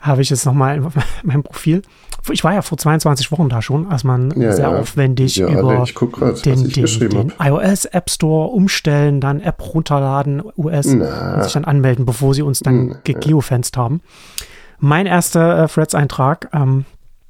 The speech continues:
Speaker 1: vor zweiundzwanzig Wochen. Auch ich werde mich an der globalen kollektiven Anstrengung beteiligen, den Deutschen endlich die richtige Aussprache von T H beizubringen.
Speaker 2: <laughs> Threads.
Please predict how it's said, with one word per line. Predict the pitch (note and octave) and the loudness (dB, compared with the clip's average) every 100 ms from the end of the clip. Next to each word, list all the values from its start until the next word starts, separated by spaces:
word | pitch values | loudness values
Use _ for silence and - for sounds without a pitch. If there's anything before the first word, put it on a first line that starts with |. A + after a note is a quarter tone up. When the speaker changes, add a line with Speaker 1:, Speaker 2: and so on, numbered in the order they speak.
| - - - | -20 -20 -6
Speaker 1:
vor | D#3 | -4
zweiundzwanzig | - D3 C#3+ C#3+ - - | 0 0 2 0 0 -4
Wochen. | C#3 F3 - - - - - - - - | 0 -2 -4 -18 -20 -20 -20 -20 -20 -4
Auch | - E3+ | 0 2
ich | C#4+ G3 | 2 2
werde | D#3+ D3+ | 4 4
mich | C#3+ C3+ - | 4 2 2
an | |
der | C#3 | 0
globalen | C3 D3 C3+ C3+ D3 | 2 -2 0 2 0
kollektiven | - C#3+ - D#3 E3+ - | 2 -2 0 -2 -2 0
Anstrengung | D#3 - - B2 A#2+ | -2 0 0 2 2
beteiligen, | - - B2+ B2 C3 A#2+ | -2 -2 0 2 2 2
den | B2+ A#2 | 2 2
Deutschen | A#2+ C#3 - - | 0 0 -2 0
endlich | C#3+ C#3+ - | 0 0 -4
die | - | -2
richtige | C3+ - D#3 C#3 | -2 -2 -2 0
Aussprache | C3 C3 - B2+ B2 | 0 -2 -2 -2 0
von | - C3 | 0 0
T | D#3+ | 0
H | F3 C3+ - | 0 -2 -2
beizubringen. | C3 - C#3 - C3+ A#2+ - - | -4 -4 -10 -4 -4 -4 -10 -2
Speaker 2:
<laughs> | - D4+ C#4+ C4 B3+ - _ - - - _ _ _ | 2 4 4 2 -2 -16 _ -20 -20 -20 _ _ _
Threads. | - - A#2 G#2+ F2 D#2+ - - - - | -20 -8 -4 -4 -4 -8 -12 -18 -18 -20